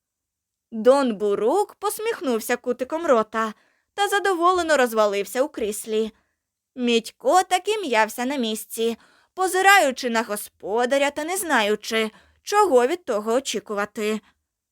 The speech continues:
«На!» раптом промовив орк та протягнув Мітькові недокурену сигару. «На, кури, а то знову розізлюся». «Та я не ку-,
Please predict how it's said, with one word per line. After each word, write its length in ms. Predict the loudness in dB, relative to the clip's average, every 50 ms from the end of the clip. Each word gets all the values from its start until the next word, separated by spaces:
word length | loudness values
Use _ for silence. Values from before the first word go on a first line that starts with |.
| _ _ _ _ _ _ _ _ _ _ _ -2
«На!» 440 | 4 8 8 8 8 6 4 0 -8 _ _ _ _ _ _ _ _ _ _ _ _ _
раптом 580 | -14 -10 -6 -4 -4 -4 -4 -6 -8 -6 -6 -4
промовив 520 | 0 2 2 2 2 4 4 4 4 2 _ -8
орк 420 | -4 -4 -2 -2 -4 -6 -12 -20 _ _ _ _ _ -8
та 100 | -8 -6
протягнув 640 | -4 -4 -4 -2 0 0 0 0 0 -2 0 0 0
Мітькові 580 | -2 -4 -4 -6 -6 -2 2 4 4 4 4
недокурену 640 | 0 0 0 -2 -2 -4 -6 -6 -4 -4 -4 -6 -8
сигару. 680 | -8 -6 -6 -4 -2 0 0 0 0 0 0 -2 -2 -6 _ _ _ _ _ _ _ _ _ _ _ _ _
«На, 420 | -4 0 4 6 6 6 6 4 2
кури, 720 | -2 _ -4 0 2 4 6 6 4 4 2 0 0 -2 -4 _ _ _ -4
а 140 | -4 -4
то 180 | -2 0 -2 -2
знову 500 | 0 0 0 4 4 4 6 6 6 6
розізлюся». 920 | 6 6 4 2 -2 -2 -2 0 0 0 0 0 -2 0 0 0 0 0 -2 _ _ _ _ _ _ _ _ _ _ _ _ _ _ _ _ _ _
«Та 120 | -10 -6 -2
я 180 | 0 0 0
не 200 | 2 2 0 0
ку-, 340 | 0 2 4 4 4 4 2